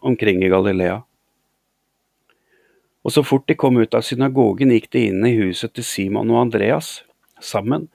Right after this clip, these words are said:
med Jakob og Johannes. Simons svigermor lå til sengs med feber. Og så fort de talte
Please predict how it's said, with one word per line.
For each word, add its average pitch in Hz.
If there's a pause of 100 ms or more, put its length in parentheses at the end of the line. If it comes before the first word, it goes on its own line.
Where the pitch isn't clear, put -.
(220)
med 110
Jakob 92
og 101
Johannes. 92 (1200)
Simons 120
svigermor 113
lå 104
til 120
sengs 104
med 117
feber. 98 (2000)
Og -
så 127
fort 135
de 135
talte 123